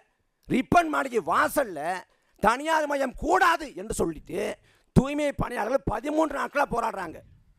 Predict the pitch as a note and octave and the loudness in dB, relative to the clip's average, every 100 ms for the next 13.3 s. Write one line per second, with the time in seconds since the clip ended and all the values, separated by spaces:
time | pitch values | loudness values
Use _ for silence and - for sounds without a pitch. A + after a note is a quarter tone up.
0 | _ _ - A#3+ A#3 - A3+ D4 D4 D4+ | _ _ -6 0 0 0 0 0 0 -2
1 | C4+ A#3 C#4 C#4 C#4+ C4+ B3 A#3 A3+ A#3+ | 0 -2 -2 -2 -4 0 -2 -2 -2 0
2 | D#4 F#3+ - - - _ - A#3+ - G#3 | 0 -2 -14 -20 -20 _ -2 -2 0 0
3 | C4+ D#4 - D4 C4+ A3 D4 C4+ C4+ C4 | 0 -2 0 -2 0 2 2 2 -2 -4
4 | G#3+ B3 A3+ A3 A3+ - _ - G#3 C4 | -2 -2 -2 -4 -10 -14 _ 0 0 2
5 | D4+ D4+ D4 C#4 C4+ D4 C#4 C#4 C4 A3+ | 2 2 2 0 0 2 2 2 -2 -4
6 | - - _ _ _ _ - C4 C4+ C#4+ | -6 -14 _ _ _ _ 4 4 4 -4
7 | D4 A3 C4 D#4+ D#4+ D4 C#4 A3+ G#3 E4 | -4 -4 2 2 2 0 -4 -6 0 0
8 | F#4 E4 - F#3+ G3 - _ _ - G#3+ | 0 -8 -8 -6 -6 -8 _ _ 0 0
9 | - G#3+ C#4 B3 C4 A#3 G#3+ C4+ B3 A#3+ | 0 -6 -6 -4 -6 -4 -4 -4 -6 -8
10 | B3 G#3+ G3+ E3+ D3 D#3+ F#3+ - F3 F3+ | -6 -4 -4 -6 -6 -4 -4 -6 -6 -2
11 | D#3+ G#3 B3+ B3+ B3+ F#3+ F3+ A#3 F3+ _ | 0 2 0 -2 -4 -6 -6 -6 -10 _
12 | _ _ _ - G3+ E3+ A3 C#4 C#4+ C#4+ | _ _ _ -8 -4 0 2 2 0 0
13 | A#3 E3+ F#3 | -4 -4 -6